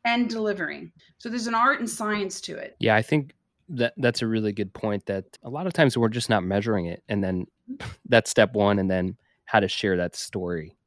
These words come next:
Speaker 2: is very important. And it's gotta be told often. I'm curious, 'cause you had a lot of racket sports under your purview. What were some of the,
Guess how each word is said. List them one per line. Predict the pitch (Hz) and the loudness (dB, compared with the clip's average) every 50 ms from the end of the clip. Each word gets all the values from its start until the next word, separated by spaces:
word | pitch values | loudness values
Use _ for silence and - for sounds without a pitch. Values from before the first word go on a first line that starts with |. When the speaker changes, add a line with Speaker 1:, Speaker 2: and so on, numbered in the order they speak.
| _ _ | _ _
Speaker 2:
is | - 87 82 - | -14 -14 -14 -12
very | - 85 85 82 | -12 -12 -10 -10
important. | 80 80 - - 82 82 82 85 85 | -10 -12 -10 -10 -10 -10 -10 -10 -8
And | 85 90 - | -8 -6 -6
it's | - 104 - | -6 -4 0
gotta | - 117 120 | 0 2 2
be | 117 107 | 2 0
told | - 113 110 107 107 101 - - _ _ _ _ _ _ - - | 2 2 4 4 2 0 -2 -10 _ _ _ _ _ _ -8 -4
often. | 92 101 110 - - - 78 80 - _ _ _ _ _ _ _ _ _ - - _ _ _ _ _ - | -2 -2 -2 -2 -4 -10 -10 -10 -14 _ _ _ _ _ _ _ _ _ -20 -20 _ _ _ _ _ 2
I'm | 147 175 | 2 2
curious, | 175 - - 196 190 190 180 147 127 - - - - _ _ _ _ _ _ _ | 2 0 0 2 4 6 6 4 4 2 -4 -8 -10 _ _ _ _ _ _ _
'cause | - 131 120 120 127 - | -2 -2 -2 -2 -6 -8
you | - 127 131 135 | -4 -2 0 0
had | 139 139 | 0 0
a | 123 | 0
lot | 110 113 117 117 | 0 0 0 0
of | 104 | 0
racket | 101 104 101 107 104 104 | 0 0 0 -2 -4 -8
sports | - - - 107 95 92 - - | -12 -6 -4 -4 -4 -4 -4 -6
under | 104 101 95 92 | -4 -4 -4 -4
your | 92 95 95 95 92 - - _ | -4 -4 -4 -4 -4 -6 -8 _
purview. | - - 117 131 139 123 113 101 92 90 92 - _ _ _ _ _ _ _ _ _ _ | -8 -4 -4 -2 -2 -2 -2 -2 -2 -2 -4 -6 _ _ _ _ _ _ _ _ _ _
What | - 139 185 - 254 | 0 2 2 2 2
were | 214 180 180 175 156 | 0 2 2 2 0
some | - - - 135 127 | 0 -2 -2 0 0
of | 117 107 | 0 2
the, | 107 98 95 92 90 | 2 2 2 0 -2